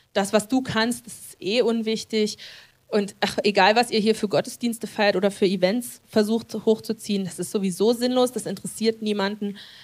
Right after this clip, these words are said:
Lauter solche Lügen versucht der Feind auch uns als Gemeinde und jedem Einzelnen zu erzählen, um uns auszubremsen. Und dazu gehört, glaub ich, auch so dieser Versuch,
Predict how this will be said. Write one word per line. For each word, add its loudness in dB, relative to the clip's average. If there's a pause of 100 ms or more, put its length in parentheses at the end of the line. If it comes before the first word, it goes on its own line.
(120)
Lauter 6
solche 2
Lügen 2 (260)
versucht -2
der 6
Feind 2
auch 0
uns 2
als 2
Gemeinde 2
und 2
jedem 4
Einzelnen -2
zu 0
erzählen, 2
um -4
uns -4
auszubremsen. -2 (1400)
Und -4 (560)
dazu 0
gehört, 4
glaub 2
ich, -2
auch 4
so -4
dieser 2
Versuch, 0